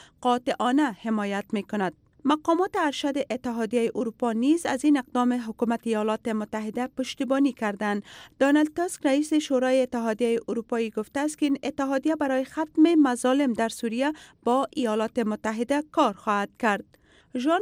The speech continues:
کلود یانکر، رئیس کمیسیون اروپایی، گفته است که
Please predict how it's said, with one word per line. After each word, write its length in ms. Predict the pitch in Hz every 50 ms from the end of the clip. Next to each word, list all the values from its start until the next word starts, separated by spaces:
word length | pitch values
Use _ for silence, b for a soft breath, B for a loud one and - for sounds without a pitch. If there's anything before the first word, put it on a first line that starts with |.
| 427 -
کلود 300 | - 320 302 302 294 -
یانکر، 400 | 285 269 254 240 - - 214 202
رئیس 360 | 196 220 233 254 254 - -
کمیسیون 540 | 294 - 262 254 262 247 - 277 262 254 - -
اروپایی، 460 | 208 262 240 - - 254 240 277 311
گفته 260 | 302 349 320 - -
است 180 | 330 330 320 -
که 80 | 320